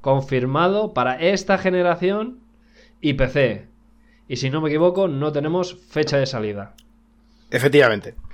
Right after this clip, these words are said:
Speaker 2: Sin embargo, sí tenemos fecha de salida,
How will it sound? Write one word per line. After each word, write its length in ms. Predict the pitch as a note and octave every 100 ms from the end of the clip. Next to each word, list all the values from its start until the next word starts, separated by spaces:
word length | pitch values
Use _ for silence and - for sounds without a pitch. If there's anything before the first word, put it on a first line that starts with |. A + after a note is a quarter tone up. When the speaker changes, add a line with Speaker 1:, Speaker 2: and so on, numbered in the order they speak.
| - - - - - - - - - - -
Speaker 2:
Sin 240 | - C#3 C3
embargo, 460 | B2 D#3 E3+ A3+ - -
sí 160 | - D3
tenemos 340 | D3 C3 B2
fecha 240 | - C3 C3+
de 80 | A#2+
salida, 480 | B2+ C#3+ D3 F#3+